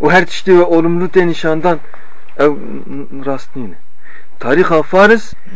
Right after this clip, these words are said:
tariha Faris li gorî tarz, e, li gorî rengê ixtidarê ê Asur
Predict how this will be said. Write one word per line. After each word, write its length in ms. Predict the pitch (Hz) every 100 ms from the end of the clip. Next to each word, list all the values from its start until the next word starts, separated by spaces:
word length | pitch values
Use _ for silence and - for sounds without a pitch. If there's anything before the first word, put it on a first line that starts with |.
| -
tariha 420 | 143 170 190 185
Faris 580 | - 185 214 226 208 - - - - -
li 140 | 120 131
gorî 580 | 127 190 220 185 131 87 - - - -
tarz, 300 | 190 202 190
e, 180 | - 160 151 156
li 40 |
gorî 300 | 156 202 190
rengê 400 | 160 202 202 180 180
ixtidarê 680 | 160 - 147 180 185 151 104 - - - - - -
ê 140 | 185
Asur 560 | 196 165 156 - 190